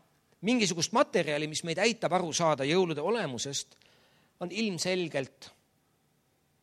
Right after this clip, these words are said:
evangelistid, neli evangelisti Matteus, Markus ja Luukas ning Johannes, kes panid kirja neid sündmusi. Johannes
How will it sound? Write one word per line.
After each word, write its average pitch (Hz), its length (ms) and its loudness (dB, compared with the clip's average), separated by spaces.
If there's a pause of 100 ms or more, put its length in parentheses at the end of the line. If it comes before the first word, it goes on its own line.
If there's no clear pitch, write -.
(320)
evangelistid, 190 840 0 (180)
neli 226 240 6
evangelisti 165 560 2
Matteus, 180 560 0
Markus 170 500 -2
ja 135 80 0
Luukas 185 520 2 (1080)
ning 147 160 0
Johannes, 147 680 6 (240)
kes - 200 0
panid 233 480 2
kirja 185 400 -2
neid 123 160 -4
sündmusi. 107 480 -4
Johannes 202 640 2